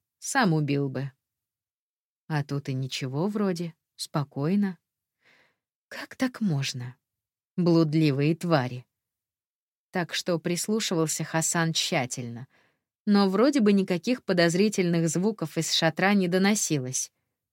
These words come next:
Ни вздохов, ни стонов. Тихий разговор, а слова и не разберёшь. Сначала говорит Эсса, потом мужчина,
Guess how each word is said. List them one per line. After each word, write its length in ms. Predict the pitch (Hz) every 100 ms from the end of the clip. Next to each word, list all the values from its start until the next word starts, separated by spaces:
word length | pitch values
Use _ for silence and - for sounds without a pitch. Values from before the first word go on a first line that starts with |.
| -
Ни 160 | 190
вздохов, 720 | 156 135 139 202 - 202 - _ -
ни 140 | 202
стонов. 640 | 160 - 160 220 208 170 - _ _ _ _ _ _
Тихий 400 | - 226 302 196
разговор, 720 | 151 143 143 131 147 170 160 _ _ _ _ -
а 120 | 160
слова 380 | 147 151 151 175
и 120 | 175
не 160 | 156 160
разберёшь. 760 | 170 180 208 175 123 - - _ _ _ _ _ _ _ _ _ _
Сначала 520 | - 190 175 - 269
говорит 460 | 190 160 143 135 -
Эсса, 480 | 175 208 - 175 165 _
потом 320 | 156 147 143 139
мужчина, 640 | 135 - - 220 196 156